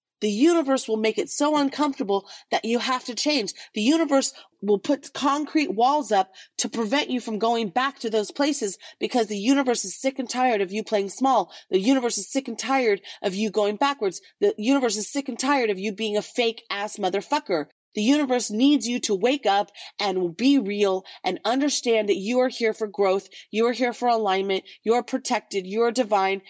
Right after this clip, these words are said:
And yes, yes, yes, you are worthy of all of it. So some of the traits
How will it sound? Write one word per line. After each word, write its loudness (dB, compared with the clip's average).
And -2
yes, 2
yes, 2
yes, 2
you 0
are 2
worthy 2
of -4
all 0
of -6
it. -2
So 0
some 2
of -2
the 0
traits 0